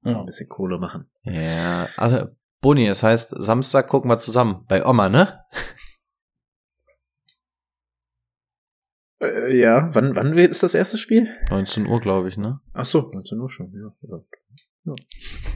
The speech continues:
Speaker 1: Yippie! Endlich!
Speaker 2: Äh, ähm, ja, wo war ich?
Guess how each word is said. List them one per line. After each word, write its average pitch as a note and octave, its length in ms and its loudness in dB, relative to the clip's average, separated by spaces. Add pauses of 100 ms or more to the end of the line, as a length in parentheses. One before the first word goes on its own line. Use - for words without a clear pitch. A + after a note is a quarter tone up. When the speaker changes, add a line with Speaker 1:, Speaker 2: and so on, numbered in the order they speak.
Speaker 1:
Yippie! F#4+ 640 -2
Endlich! B2+ 300 0
Speaker 2:
Äh, A2 360 4 (680)
ähm, G2 880 -8 (240)
ja, F#2 420 -8
wo G#2 240 -6
war C3 240 -10
ich? - 340 -12